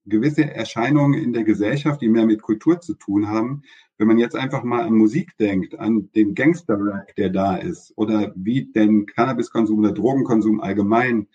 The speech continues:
in den Medien dargestellt wird, da gibt's schon eine deutliche Veränderung. Und ich persönlich muss jetzt sagen, diese Kultur hin zu, ähm, der Verherrlichung von Kokain in Gangster-Rap-Videos oder Songs, gerade auch im Deutschrap,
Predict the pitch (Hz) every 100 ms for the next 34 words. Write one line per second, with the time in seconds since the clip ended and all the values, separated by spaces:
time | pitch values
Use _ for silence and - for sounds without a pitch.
0 | _ _ _ _ - 110 104 107 156 156
1 | 101 90 92 101 - 101 98 101 107 95
2 | 92 - - - 120 117 107 98 - 117
3 | 143 139 - 117 - 135 139 131 135 269
4 | - _ _ - 104 110 - _ - -
5 | 117 107 135 151 143 143 139 - 127 127
6 | 127 113 107 113 107 _ 123 110 - 156
7 | 151 139 147 143 143 120 113 110 _ _
8 | _ 110 110 104 101 - 107 110 104 131
9 | 131 131 110 113 107 - 113 110 104 -
10 | 147 156 147 - 110 107 139 147 151 139
11 | 131 131 _ 104 143 139 131 123 123 -
12 | 107 110 107 101 _ - 113 131 147 143
13 | - _ _ - 113 113 117 104 104 117
14 | 147 - 139 143 143